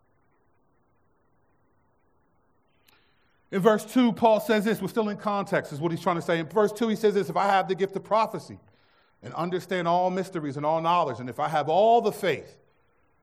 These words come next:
so that I can move mountains but do not have love, I am nothing." Highlight, here Paul highlights the second most sensational gift,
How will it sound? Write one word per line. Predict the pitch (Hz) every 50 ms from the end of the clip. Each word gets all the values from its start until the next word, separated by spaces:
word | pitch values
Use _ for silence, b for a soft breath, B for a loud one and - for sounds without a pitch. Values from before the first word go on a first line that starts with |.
| _ _ -
so | - 170
that | 170 170
I | 170 175
can | 175 180 151 139
move | 139 165 185 196 190 175 135
mountains | 131 143 170 196 208 202 156 143 123 101 - -
but | - 123 110
do | 147 175
not | 170 180 170 170
have | 175 180 175 165 143
love, | 165 190 202 208 208 220 214 214 - - _ _ _ _ _ _ _ _ _ _ _ _ _ _ _ _ _ -
I | 107 110 110
am | 98 98 104
nothing." | 117 113 107 - - - _ _ _ _ _ _ _ _ _ _ _ _ _ _ _ _ _ _ _ _ _ _ _ _ _ _ _ _ _ _ _ _ _ _ _ _ _ _ _ _ _ _ _ _ _ _ _ _ _ _ _ _ _ _ _ _ _ _ _ _ _ _ _ _ _ _ _ _ _ _ _ _ _ -
Highlight, | - - 135 139 139 143 143 143 143 - - - -
here | - 170 180 175
Paul | 180 185 175 170 170 156
highlights | 175 175 175 175 175 175 170 - - - B B B B B
the | B 151 143
second | - - - 214 196 202 - 196 175 -
most | 165 170 175 175 170 -
sensational | - 170 156 139 - - 180 170 175 170 - 180 165 160 156
gift, | 147 160 175 170 151 - - - -